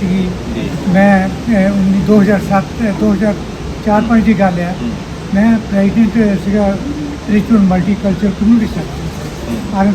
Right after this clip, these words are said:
Speaker 1: ਸੀ ਐਸ ਦਾ ਸੈਂਟਰ।
Speaker 2: ਜੀ।
Speaker 1: ਜਦ ਮੈਂ ਗੁਰਦੁਆਰੇ ਆਉਣਾ ਤਾਂ ਮੈਂ ਦੇਖਣਾ ਵੀ ਬਾਕੀ ਹੁਣ ਬਣ ਰਿਹਾ ਹੋਰ ਵੀ place of worship,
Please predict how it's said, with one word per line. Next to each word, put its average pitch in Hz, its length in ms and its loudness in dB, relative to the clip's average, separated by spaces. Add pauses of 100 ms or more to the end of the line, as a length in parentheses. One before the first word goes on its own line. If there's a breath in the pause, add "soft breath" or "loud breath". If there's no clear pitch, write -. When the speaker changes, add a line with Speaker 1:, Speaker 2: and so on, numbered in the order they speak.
(120)
Speaker 1:
ਸੀ 208 60 0
ਐਸ 185 180 0
ਦਾ 202 80 -2
ਸੈਂਟਰ। 170 560 -6
Speaker 2:
ਜੀ। 104 160 -6 (960)
Speaker 1:
ਜਦ 208 120 2
ਮੈਂ 240 280 2 (180)
ਗੁਰਦੁਆਰੇ 202 420 2
ਆਉਣਾ 196 360 0
ਤਾਂ 190 120 -4
ਮੈਂ 196 120 0
ਦੇਖਣਾ 180 400 -2
ਵੀ 214 180 0
ਬਾਕੀ 196 420 0 (420)
ਹੁਣ 185 80 2 (100)
ਬਣ 180 200 0
ਰਿਹਾ 196 140 0
ਹੋਰ 180 240 -2
ਵੀ 170 180 0
place 185 460 -4
of 185 140 -6
worship, 170 580 -6